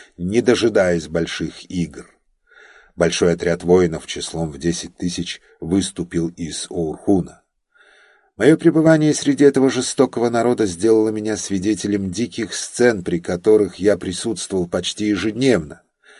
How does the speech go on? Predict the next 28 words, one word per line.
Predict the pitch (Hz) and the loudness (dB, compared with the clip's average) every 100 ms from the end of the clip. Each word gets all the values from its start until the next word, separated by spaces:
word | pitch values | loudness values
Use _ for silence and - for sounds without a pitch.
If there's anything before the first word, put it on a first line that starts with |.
| - _ | -20 _
Это | - 87 | -10 -2
была | 92 104 107 | 4 6 6
орда | 107 92 110 | 4 4 2
меньше | 110 117 127 - 87 | 2 -2 -2 -4 -8
таркианской, | 90 - - 90 85 - - - | -10 -10 -6 -4 -4 -6 -16 -16
но | 71 73 76 | -16 -14 -10
гораздо | 80 87 85 87 | -4 -2 -2 -2
более | 90 90 87 | 0 0 -2
свирепая. | - 101 104 107 - - - _ _ _ _ - - - - | -2 -2 4 4 2 -8 -18 _ _ _ _ -20 -20 -20 -4
Ни | 156 | 2
один | 185 170 170 165 | 4 4 4 4
день | 120 120 160 139 | 4 4 6 4
не | 123 | -2
проходил | 120 110 - 101 98 113 | 0 0 2 0 2 0
без | 98 - | 0 -2
того, | 90 87 101 | 0 2 0
чтобы | - 76 - | -2 -8 -8
члены | - 87 95 85 | -4 0 0 -2
различных | 76 67 87 90 - 78 69 73 | -4 -4 -2 -2 -4 -8 -12 -6
уорхунских | 82 87 85 95 92 87 - 110 - | 0 0 0 -2 -2 -4 -8 -10 -10
общин | - - - - 113 90 | -12 -6 -6 -2 -2 -2
не | 85 | -4
вступали | - 87 87 92 87 | -6 -6 -2 0 0
между | 87 - | -2 -4
собой | 85 87 78 90 | -6 -4 -2 -2
в | - | -4
смертный | 87 92 98 - - 107 | -6 -2 -2 -4 -6 -4
бой. | 104 127 110 87 | 2 6 6 4